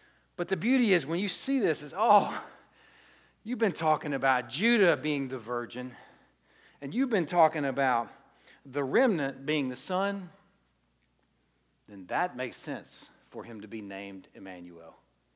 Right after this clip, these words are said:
Let's talk about that for a minute. It makes total sense for him to be called Emmanuel, and it would have been such good news to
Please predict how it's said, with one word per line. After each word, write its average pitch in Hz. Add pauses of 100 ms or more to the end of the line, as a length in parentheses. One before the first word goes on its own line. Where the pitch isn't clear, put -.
(1200)
Let's 127
talk 107
about 92
that -
for 95
a 90
minute. 87 (1500)
It 135
makes 156
total 180
sense 208
for 156
him 165
to 147
be 143
called 143 (1120)
Emmanuel, 120 (1300)
and 131
it 143
would 127
have 131
been 135
such 120
good 127
news 110
to 117